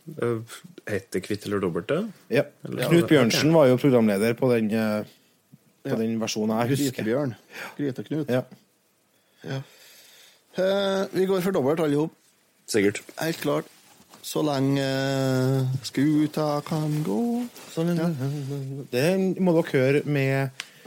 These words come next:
Speaker 2: Lars Winnerbäck. Han har en helt fantastisk fin versjon av den låta.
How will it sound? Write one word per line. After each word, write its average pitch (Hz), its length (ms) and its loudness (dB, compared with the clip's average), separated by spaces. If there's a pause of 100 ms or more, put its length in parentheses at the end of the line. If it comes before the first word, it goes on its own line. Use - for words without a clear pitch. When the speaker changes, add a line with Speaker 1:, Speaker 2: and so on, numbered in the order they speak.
(720)
Speaker 2:
Lars 127 400 0
Winnerbäck. 123 840 0
Han 131 120 0
har 139 120 2
en 131 100 0
helt 135 220 0
fantastisk 139 840 -4
fin 139 260 0
versjon 131 480 0 (100)
av 131 200 -2
den 113 240 -2 (220)
låta. 107 320 -4